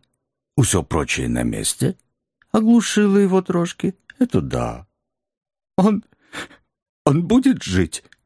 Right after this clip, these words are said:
А то як же ж. Він еще нас с тобой переживет. Ну, не убивайся же ты так, друг сердешный. Он ты кто,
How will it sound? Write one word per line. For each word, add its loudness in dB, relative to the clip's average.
А 2
то -2
як -6
же -4
ж. -14
Він 4
еще 2
нас 2
с -6
тобой 0
переживет. -6
Ну, 2
не 2
убивайся -2
же -4
ты -2
так, -4
друг -2
сердешный. -4
Он 2
ты 0
кто, -8